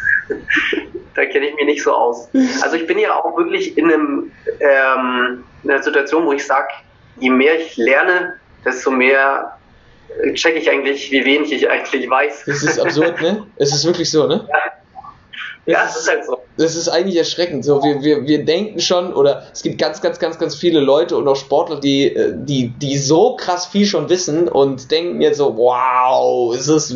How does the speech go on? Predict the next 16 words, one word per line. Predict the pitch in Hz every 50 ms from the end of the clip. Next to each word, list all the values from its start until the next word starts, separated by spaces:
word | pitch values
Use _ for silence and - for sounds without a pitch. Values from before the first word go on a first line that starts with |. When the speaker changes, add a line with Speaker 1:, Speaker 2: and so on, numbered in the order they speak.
| 120
Speaker 2:
mega | 113 127 131 143 139 160 202 240 269 233 202 156 147
viel. | - - 190 202 180 147 147 165 185 - - - - - - - - - - - -
Dabei | - 135 - - - - 226 202
<laughs> |
sind | 196 - - - - 202
wir | 185 170
halt | 175 156 147 143
erst | 156 151 - -
bei | - 147 147
fünf | 147 - 190 202 202 202 -
Prozent | 175 151 147 147 160 156 165 - -
so | 151 143
ungefähr. | 143 143 151 165 - - 135 127 107 - - - - - - - - - -
Das | 151 143 143
ist | 151 151 -
halt, | 147 127 127 131 120 - - -